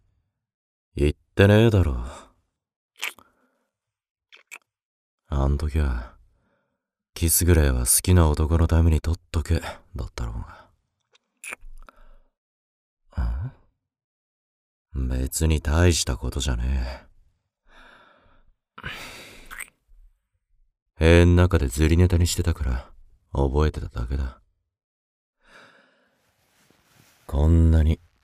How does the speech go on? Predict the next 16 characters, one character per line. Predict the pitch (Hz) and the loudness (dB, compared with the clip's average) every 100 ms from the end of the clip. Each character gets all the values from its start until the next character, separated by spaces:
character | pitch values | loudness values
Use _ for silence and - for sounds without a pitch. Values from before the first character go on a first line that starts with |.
| _ 92 | _ 2
胸 | 85 80 85 | 4 6 4
も | 76 67 | 2 -2
ケ | 64 | -6
ツ | - 69 | -4 -2
も | 65 | 0
立 | 69 - - | -2 -6 -8
派 | 69 | -6
じ | - 64 | -4 -4
ゃ | |
な | 64 73 | -2 -4
か | 90 | -8
っ | _ | _
た | - - | -14 -12
け | - | -10
ど | 62 | -8
な。 | 76 92 69 - | -6 -6 -8 -14